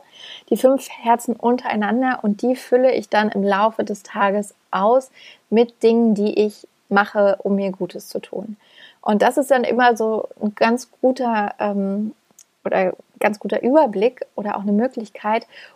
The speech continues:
um einfach zu sehen, okay, was habe ich mir denn heute eigentlich schon Gutes getan? Weil du bist und bleibst, ich werde es immer wieder wiederholen, der wichtigste Mensch in deinem Leben. Und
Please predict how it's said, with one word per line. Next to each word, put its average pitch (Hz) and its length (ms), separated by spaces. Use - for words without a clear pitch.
um 233 160
einfach 233 400
zu - 160
sehen, 220 320
okay, 233 260
was 226 200
habe 302 120
ich 359 140
mir 202 100
denn 190 220
heute 185 260
eigentlich - 380
schon 185 140
Gutes 190 340
getan? 190 340
Weil 196 140
du 247 240
bist - 480
und 196 140
bleibst, 196 600
ich - 140
werde 190 140
es 185 60
immer 226 220
wieder 226 340
wiederholen, 208 420
der 208 160
wichtigste 240 460
Mensch 202 320
in 208 160
deinem 190 360
Leben. 185 300
Und 185 240